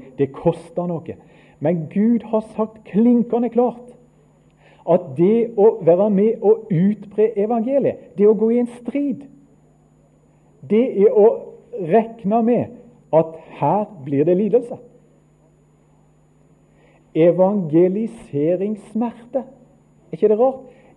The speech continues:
Evangelium betyr det glade budskap, og skal vi få ut det glade budskap,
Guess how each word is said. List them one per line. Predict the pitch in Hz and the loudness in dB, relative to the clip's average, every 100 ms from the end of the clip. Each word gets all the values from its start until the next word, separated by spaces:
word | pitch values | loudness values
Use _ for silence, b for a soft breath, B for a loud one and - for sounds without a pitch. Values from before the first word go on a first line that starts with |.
| - | 2
Evangelium | 190 214 226 165 180 185 214 | 2 4 2 4 4 2 -2
betyr | 214 180 185 | -2 0 2
det | 202 | 2
glade | 180 220 190 185 | 4 6 6 4
budskap, | 220 - 277 285 B B | -2 -4 -2 -2 B B
og | 220 202 | -4 0
skal | 220 220 | 2 4
vi | 208 214 | 2 4
få | 226 226 | 2 2
ut | 180 190 | -4 2
det | 226 | 2
glade | 214 220 190 208 | 6 6 6 4
budskap, | 214 208 302 | 0 -4 -4